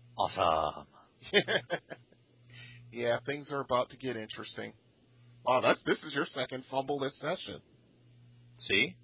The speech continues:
Speaker 1: This is why I give experience for fumbles.
Speaker 2: Well. Uh,
Speaker 1: Thirty-five.
Speaker 2: Thirty-five?
Speaker 1: Thirty-five. Boom, boom,
Speaker 2: Okay,
Speaker 1: three.
Speaker 2: the first one busted in, you let him go, the second one came in, you went to stab him, and you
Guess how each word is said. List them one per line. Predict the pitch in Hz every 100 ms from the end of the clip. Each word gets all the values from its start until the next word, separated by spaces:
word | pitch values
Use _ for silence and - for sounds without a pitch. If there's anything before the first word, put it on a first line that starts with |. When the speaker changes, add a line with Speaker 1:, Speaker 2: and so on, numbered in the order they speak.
| _ 104
Speaker 1:
This | 117
is | 110
why | 113 110
I |
give | 110 104
experience | - 123 139 113
for | -
fumbles. | - 123 104 - - _ - - - - - - -
Speaker 2:
Well. | 82 82 - _ _ _ - - - - - -
Uh, |
Speaker 1:
Thirty-five. | 175 185 135 90 - - _ - -
Speaker 2:
Thirty-five? | 123 123 127 - 156 170 180 - - _ _ _ - -
Speaker 1:
Thirty-five. | 95 127 - - _ _ _ - - - - - -
Boom, | 175 180
boom, | 190 151
Speaker 2:
Okay, | 165 175 -
Speaker 1:
three. | 156
Speaker 2:
the | 143 -
first | 214 254 233
one | 226 190
busted | 196 202 - 196
in, | 160 156 160 165 -
you | 143 208
let | 185
him | 185 180 151
go, | 147 147
the | -
second | 180 208 202
one | 196 -
came | 180 175 160
in, | 156 143
you | 170
went | 185 175
to | 156 -
stab | 160 151 151
him, | 151 147 143 - - - - 143
and | 151 147 147 143 139
you | 147